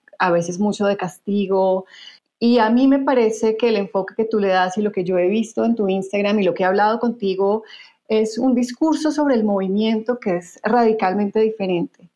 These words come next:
que es compasivo, que es alegre, que es sereno, y yo quiero que hablemos de eso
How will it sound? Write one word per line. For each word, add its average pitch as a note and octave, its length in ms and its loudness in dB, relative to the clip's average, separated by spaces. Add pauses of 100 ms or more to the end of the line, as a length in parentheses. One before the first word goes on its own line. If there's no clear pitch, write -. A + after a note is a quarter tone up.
que G3+ 80 0
es F#3+ 100 -4
compasivo, A3 880 2
que F3+ 140 0
es F3 100 -4
alegre, G#3+ 600 2
que F#3+ 100 -4
es F3 80 -10
sereno, G#3+ 560 0
y G3+ 140 0
yo F3 140 -2
quiero G3+ 240 -2
que A3 80 -4
hablemos F3 400 -2
de F3+ 160 -4
eso - 180 -14